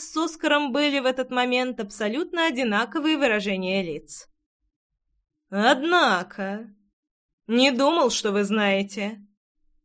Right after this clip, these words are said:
Но да, дело обстояло именно так. Ваши семьи ведут род от одной женщины. Мы переглянулись. «Это ведь ничего не значит»,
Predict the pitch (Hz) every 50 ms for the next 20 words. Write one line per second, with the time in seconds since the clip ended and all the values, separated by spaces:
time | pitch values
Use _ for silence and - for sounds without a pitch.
0 | _ _ _ _ _ _ - 208 220 247 262 262 202 196 190 180 175 180 175 190
1 | 220 214 220 208 208 208 208 - - 233 226 240 247 262 262 254 240 - - 202
2 | 208 185 185 190 185 185 196 196 - 131 117 - _ _ _ _ _ _ _ _
3 | _ _ _ _ _ _ _ _ _ - 208 220 240 240 240 - 262 254 254 -
4 | - 311 311 285 247 208 196 196 202 208 220 220 269 285 - 302 302 311 330 330
5 | 285 262 262 240 214 196 196 202 196 196 185 170 156 160 170 - - - 160 151
6 | 131 - 202 208 - _ _ _ _ _ _ _ _ _ _ _ _ _ _ _
7 | _ _ _ _ _ _ _ _ _ _ - 220 220 214 208 214 254 247 269 247
8 | 285 320 330 294 214 170 151 - 196 - - - - - _ _ _ _ _ _
9 | _ _ _ _ _ _ _ _ _ _ _ _ _ _ - 226 220 220 233 233
10 | - 226 220 214 - - - 220 220 220 214 - - 233 202 214 214 214 214 214
11 | 208 208 226 240 269 330 359 349 - - - - _ _ - _